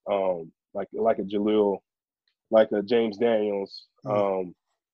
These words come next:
Speaker 1: been in contact with both of those guys, and they've been really instrumental in this. And like, I, I, I hate to say that it did bring everybody to that, together because it's just such a, a bad thing that went on, but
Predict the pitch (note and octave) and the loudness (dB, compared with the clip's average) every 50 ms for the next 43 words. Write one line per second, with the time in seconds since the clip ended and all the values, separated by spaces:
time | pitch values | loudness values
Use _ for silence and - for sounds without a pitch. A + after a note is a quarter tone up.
0 | _ _ _ _ _ _ A#2 B2+ B2+ A#2+ A2 - B2+ A#2 A2+ - B2 A2 G2+ G#2+ | _ _ _ _ _ _ 2 4 4 4 4 4 4 4 4 6 4 2 2 0
1 | F#2+ F#2+ B2 B2 - A2+ G#2 A2+ A#2 A#2 G#2 - G#2+ G2+ G#2 G2+ G2+ G2 G2 G2 | -2 -2 -2 -2 -2 -2 -2 0 0 0 -2 -2 0 0 0 0 0 -2 -4 -6
2 | F#2+ F#2 F#2 F2 _ _ - A#2 B2 B2 A2+ A2+ G#2+ G#2+ A2+ A#2 A2+ G#2+ G#2+ A2 | -8 -8 -10 -14 _ _ -4 0 0 0 0 -2 -4 -2 -2 0 0 0 -2 -2
3 | G2+ - - G2+ G2+ G#2 G#2 G2+ G2 G2 F#2+ F#2+ F#2+ F#2 F#2 - - - _ _ | -6 -10 -8 -4 -2 0 0 0 0 -2 -4 -4 -6 -6 -6 -8 -10 -16 _ _
4 | _ _ _ _ _ _ _ _ _ - - G#2+ G#2+ G#2+ G#2 G2+ F#2+ F#2 - - | _ _ _ _ _ _ _ _ _ -4 0 2 2 4 2 2 0 -2 -8 -14
5 | _ _ _ - - C3 - D#3 C3+ C3+ D3 - C3+ C3 C#3 - C#3 C3+ B2+ - | _ _ _ 0 0 2 2 2 4 4 4 4 4 4 4 6 6 6 6 6
6 | F#3+ G3+ G3 - D#3 - - - F#3 F#3 E3+ D3+ C3+ C3 A#2+ A2 G#2+ C#3+ D3+ E3 | 4 2 2 0 -8 -12 -4 0 2 2 4 2 0 0 -2 -6 0 4 4 4
7 | E3+ D#3 D#3+ F3 E3+ E3+ E3+ F3+ E3+ F3 F3 F3 E3+ E3 D#3+ F3 F3 E3 - _ | 4 2 0 0 0 2 0 0 0 2 0 0 -2 -4 -2 -2 -2 -2 -4 _
8 | _ D#3 D3 E3 E3+ D#3+ E3+ E3 E3 E3 _ _ _ _ _ _ B2+ A2+ - C3 | _ -8 -4 -2 -2 -2 -2 -6 -8 -10 _ _ _ _ _ _ -18 -8 -6 -6
9 | A#2+ B2 A#2+ - _ _ _ - C3+ - - - _ _ _ - - D3 - - | -6 -6 -8 -10 _ _ _ -6 -6 -6 -6 -20 _ _ _ -6 -6 -6 -2 -2
10 | A#2+ A2+ G#2+ _ _ _ _ _ _ _ _ _ _ _ _ _ _ _ - G2 | -4 -4 -4 _ _ _ _ _ _ _ _ _ _ _ _ _ _ _ -8 -8
11 | G2+ G#2+ C#3 D3 D3+ D3 D3 C#3+ C3 A2+ F#2 - _ - D#3 D3 D3+ D3+ D3 D3 | 2 4 6 8 8 8 8 6 4 2 -6 -14 _ 4 6 6 8 6 6 4
12 | D3+ D#3 D#3 D3+ D3+ D#3 D#3 D3+ C#3+ C3+ C3 C3 A#2+ | 4 4 4 4 4 2 2 0 2 4 4 2 2